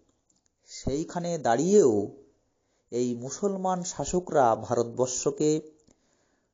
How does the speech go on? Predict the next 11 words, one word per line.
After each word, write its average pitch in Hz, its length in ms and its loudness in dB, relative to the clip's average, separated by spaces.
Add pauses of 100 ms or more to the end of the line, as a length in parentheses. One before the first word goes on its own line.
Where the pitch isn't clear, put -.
শত - 260 -4
শত 175 260 -2
বৎসর 139 600 4
শাসন 143 460 -2
করে 131 260 4
এসেছেন। 107 580 0 (4000)
যেখানে 143 540 -6 (440)
বর্তমানের 165 580 4 (100)
তুলনায় 120 600 4
মুসলিমরা 156 840 2 (400)
খুবই, 185 420 6